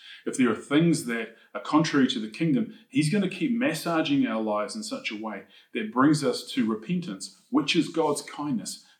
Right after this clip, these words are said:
to bring us in, to usher us in to the kingdom of God. And so therefore we become kingdom citizens. And that point of entry, as John described to us at the River Jordan, is by way of baptism.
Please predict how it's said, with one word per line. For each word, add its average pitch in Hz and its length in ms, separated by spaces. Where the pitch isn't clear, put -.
to 113 120
bring 151 400
us - 240
in, 123 200
to - 220
usher - 320
us - 240
in 104 260
to 123 100
the 107 120
kingdom 107 460
of 95 160
God. 117 380
And 120 120
so 131 160
therefore 117 680
we 127 140
become 113 500
kingdom 139 400
citizens. 101 680
And 120 100
that - 160
point 190 260
of 113 120
entry, 117 420
as 92 100
John 113 300
described 104 460
to 107 160
us - 340
at 107 80
the 104 80
River 101 220
Jordan, 117 480
is 123 160
by 120 160
way 117 260
of 98 100
baptism. 101 520